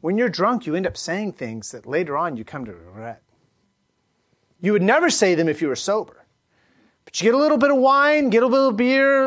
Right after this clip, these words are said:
a couple shots, and pretty soon you're saying things you, you ought not to say. And it destroys relationships. Alcohol destroys relationships because of something that you do when you're drunk.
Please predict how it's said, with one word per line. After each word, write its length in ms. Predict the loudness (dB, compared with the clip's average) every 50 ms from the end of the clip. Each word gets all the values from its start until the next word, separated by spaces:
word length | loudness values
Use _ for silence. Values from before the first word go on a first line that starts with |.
| -2 -4
a 60 | -6 -2
couple 260 | -2 0 0 0 0
shots, 460 | 0 2 2 2 2 2 0 -2 -4
and 100 | -4 -2
pretty 160 | -2 -2 -2
soon 240 | -2 -2 -2 0 0
you're 100 | 0 -2
saying 360 | -2 -2 -2 -2 -2 -2 -4
things 240 | -4 -4 -6 -6 -6
you, 160 | -8 -8 -8 _ -12
you 180 | -10 -8 -2 0
ought 240 | 2 2 2 0 0
not 240 | -2 -2 -2 -4 -8
to 40 | -14
say. 400 | -12 -10 -10 -12 -12 -14 -18 _ _ _ _ _ _ _ _ _ _ _ _ _ _ _ _
And 120 | -16 -14 -14
it 60 | -12
destroys 560 | -10 -8 -8 -4 0 2 2 2 2 0 0
relationships. 680 | -2 0 0 0 0 -2 -4 -6 -6 -4 -4 -4 -2
Alcohol 480 | 0 2 2 2 0 0 -2 0 0 0
destroys 520 | 0 -2 -6 -4 -2 0 0 0 0 0 -2
relationships 720 | -2 0 0 0 -2 -2 -4 -4 -2 -2 -4 -4 -6 -14 _ -20 -20 -20 -20 -10 _ -2
because 240 | 0 2 2 2
of 120 | 2 2 2
something 340 | 2 0 0 0 0 0 0
that 180 | 0 -2 -2
you 80 | -4 -4
do 360 | -2 -2 0 0 2 0 0
when 220 | -2 -4 -4 -2
you're 140 | -2 -2 -2
drunk. 360 | -2 -2 -4 -4 -4 -8 -16